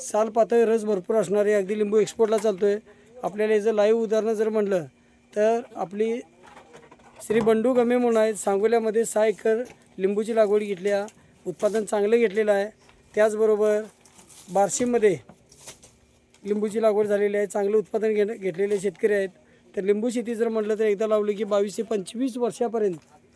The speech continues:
आपल्याला उत्पादन येतं. त्याचबरोबर लागवड करताना आपण पंधरा फुटावरती सरी सोडायची आहे. सरीमध्ये खड्डा घेताना आपण दीड बाय दीड बाय दीड फुटाचा खड्डा घ्यायचा आहे.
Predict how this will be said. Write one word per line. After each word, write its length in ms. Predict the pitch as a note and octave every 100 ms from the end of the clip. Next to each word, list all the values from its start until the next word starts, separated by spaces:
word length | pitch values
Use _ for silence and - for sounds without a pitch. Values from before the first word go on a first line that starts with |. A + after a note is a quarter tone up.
| _
आपल्याला 460 | F3 G3+ G#3+ G#3+ B3 - _ _ _ -
उत्पादन 460 | F#3 - B3 B3+ B3+
येतं. 320 | F#3 G#3+ G#3+ A3+ - - - -
त्याचबरोबर 720 | A3+ B3 A#3+ A#3+ A3 G#3+ G#3 G#3+ - _ - -
लागवड 380 | F#3+ G3 A#3+ B3+
करताना 300 | B3 A#3+ A#3
आपण 380 | G3 G#3+ G#3 A3+ - _ _ _ _
पंधरा 240 | G#3+ G#3 B3
फुटावरती 360 | A3+ A#3 A3+ A#3+
सरी 260 | A#3 C4
सोडायची 400 | B3 A#3 A3 G3
आहे. 160 | G#3 G#3
सरीमध्ये 500 | - G#3+ A#3+ A3+ A3+
खड्डा 200 | A3+ G3+
घेताना 320 | G#3+ G#3 G#3+ G3+
आपण 340 | F#3+ G#3 G#3 - _ _ -
दीड 220 | F#3+ A#3
बाय 200 | A#3 A3+
दीड 220 | G3+ A3+
बाय 180 | G#3+ A3
दीड 220 | G3+ A3 F#3+
फुटाचा 420 | G#3 G#3 A3 A3 A#3
खड्डा 220 | G3+ G3+
घ्यायचा 300 | A#3+ A3+ G3
आहे. 140 | G#3